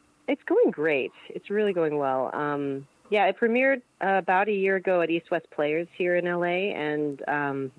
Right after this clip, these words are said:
and then I think is, uh, still running or finished up its run soon at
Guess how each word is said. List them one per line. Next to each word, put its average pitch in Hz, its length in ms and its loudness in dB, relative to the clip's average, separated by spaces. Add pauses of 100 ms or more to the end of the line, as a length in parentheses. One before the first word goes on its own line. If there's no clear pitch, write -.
and 156 120 -6
then 147 240 -4 (420)
I 147 60 -16
think 185 260 -8
is, 156 160 -4 (160)
uh, 135 300 0 (640)
still 202 360 0
running 208 340 0
or 190 160 0 (160)
finished 196 320 -8 (140)
up 214 80 -6
its 214 100 -10
run 208 200 -2
soon 220 320 -2
at 170 80 -8